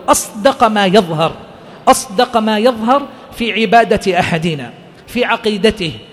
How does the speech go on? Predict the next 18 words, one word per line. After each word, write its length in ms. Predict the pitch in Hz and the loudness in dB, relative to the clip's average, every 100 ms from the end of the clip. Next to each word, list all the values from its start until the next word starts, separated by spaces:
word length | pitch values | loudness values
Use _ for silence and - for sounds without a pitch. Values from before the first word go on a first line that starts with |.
| - - | -20 -8
في 220 | 254 240 | -4 -2
أخلاقه 800 | 247 233 240 262 247 220 196 208 | -4 0 4 4 2 -4 -4 -4
وسلوكه، 720 | 170 - 180 180 208 - 170 - - - | -4 -2 0 4 4 4 -6 -8 -14 -10
في 120 | 262 | -6
تعامله، 680 | 262 277 247 277 277 294 240 | -2 0 0 0 -2 -4 -4
في 240 | 156 269 277 | -6 -8 -6
شعاره 680 | 277 233 294 285 240 208 190 | -4 0 0 0 -2 -4 -6
في 140 | 196 | -6
الحياة، 540 | 185 190 185 202 196 143 - - | -6 -2 2 2 0 -4 -16 -10
أن 160 | 208 214 | -8 -2
تكون 400 | 247 254 294 285 | -4 -2 0 0
سنة 400 | - 311 285 254 247 | 0 -4 -2 -2 0
رسول 460 | 233 - 226 220 | -2 -2 -2 -2
الله 440 | 196 196 220 180 120 - - | -2 0 2 0 -4 -16 -8
صلى 320 | - 254 254 | -4 -2 -2
الله 400 | 233 262 247 233 | -2 0 0 0
عليه 320 | 214 247 240 | 0 -4 -4
وسلم 600 | 240 - 285 285 294 302 | -4 0 0 0 -4 -4